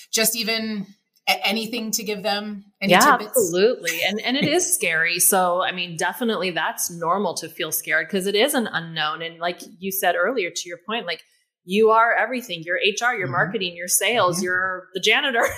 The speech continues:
Speaker 2: <laughs> you're
Speaker 1: Yep.
Speaker 2: everything.
Speaker 1: Yep. <laughs>
Speaker 2: Um, and so absolutely. So I would say, number one, when you feel stuck, really investigate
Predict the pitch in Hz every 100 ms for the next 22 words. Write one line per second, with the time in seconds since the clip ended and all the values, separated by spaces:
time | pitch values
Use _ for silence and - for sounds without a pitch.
0 | 453 - 311 370 262 - - 254 202 180
1 | 180 165 214 - - 208 208 202 190 190
2 | 190 - - - - 202 202 202 214 190
3 | 185 185 185 185 190 214 - 190 180 160
4 | 156 214 202 208 214 - 208 196 196 202
5 | 220 269 269 214 196 180 185 180 - 175
6 | - - 151 151 233 _ _ _ _ _
7 | 208 302 339 302 240 - - 196